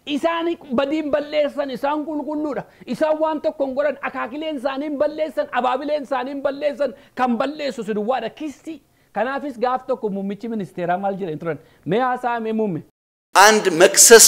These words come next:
Speaker 2: ላይ የተንተራሰ የፖለቲካ ጨዋታ ክሱ ሲጠፋ ሌላ ክስ ፍለጋ ነው የሚሄደው።
Speaker 1: Galatoomaa Taklaa Ministeer. Namoota akkasiitiif deebii kana kennan gaa Taklaa Ministeeriin warruma taa'ee nama qeequ, nama arrabsu duwwaa.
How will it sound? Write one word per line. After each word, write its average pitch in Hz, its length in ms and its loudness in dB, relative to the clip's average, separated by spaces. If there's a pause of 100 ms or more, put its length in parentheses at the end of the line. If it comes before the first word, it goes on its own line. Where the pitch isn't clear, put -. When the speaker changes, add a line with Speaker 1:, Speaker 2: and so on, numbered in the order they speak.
Speaker 2:
ላይ 139 200 12 (400)
የተንተራሰ 160 680 8 (160)
የፖለቲካ 156 400 2 (100)
ጨዋታ 190 340 8 (320)
ክሱ 240 260 6 (120)
ሲጠፋ 262 320 8 (600)
ሌላ 147 220 6
ክስ 156 260 0
ፍለጋ 120 340 4
ነው 98 120 -2
የሚሄደው። 87 300 -12 (200)
Speaker 1:
Galatoomaa 240 560 2
Taklaa 208 300 2
Ministeer. 196 360 0 (920)
Namoota 330 480 0
akkasiitiif 320 680 0 (180)
deebii 302 340 0
kana 277 240 -2
kennan 254 320 -4
gaa 180 120 -2
Taklaa 196 320 -4
Ministeeriin 208 480 -6 (280)
warruma 330 500 -4
taa'ee 285 520 -6
nama 302 260 -4
qeequ, 294 460 -6
nama 277 260 -2
arrabsu 269 540 -6
duwwaa. 208 260 0